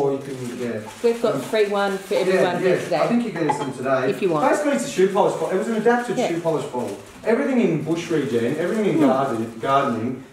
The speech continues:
Speaker 1: is just adapting,
Speaker 2: Yeah.
Speaker 1: right? I'm gonna show you a photo of something I did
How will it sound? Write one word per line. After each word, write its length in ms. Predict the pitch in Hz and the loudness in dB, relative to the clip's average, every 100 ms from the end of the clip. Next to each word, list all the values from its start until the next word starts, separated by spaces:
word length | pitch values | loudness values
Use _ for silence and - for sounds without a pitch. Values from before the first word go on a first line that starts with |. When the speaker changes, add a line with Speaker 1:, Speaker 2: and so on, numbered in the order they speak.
| - | -4
Speaker 1:
is 200 | 151 151 | -2 -2
just 220 | 160 - 156 | -4 -4 -2
adapting, 720 | 139 - - - - 147 - | -2 -2 -2 -4 -2 -2 -2
Speaker 2:
Yeah. 80 | - - | -4 -10
Speaker 1:
right? 400 | 117 120 120 - - | -4 0 0 -2 0
I'm 180 | 143 185 | 0 0
gonna 100 | - | 0
show 160 | 170 | 0
you 80 | 147 | 2
a 60 | 135 | 0
photo 260 | 151 135 | 0 0
of 60 | 123 | -2
something 400 | - 143 - 127 | -4 -6 -4 -6
I 120 | 117 | -6
did 360 | 117 120 120 | 0 2 2